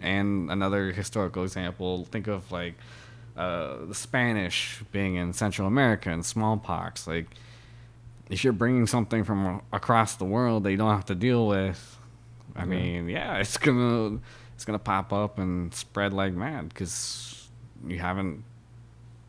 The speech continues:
Speaker 1: that population hasn't developed that kind of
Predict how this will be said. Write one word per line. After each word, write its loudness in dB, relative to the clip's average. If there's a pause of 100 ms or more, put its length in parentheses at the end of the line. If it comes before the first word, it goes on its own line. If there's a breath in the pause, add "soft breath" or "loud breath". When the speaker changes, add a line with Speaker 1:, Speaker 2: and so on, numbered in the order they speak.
(140)
Speaker 1:
that 0
population 0
hasn't -2
developed 0
that -2
kind -4
of -4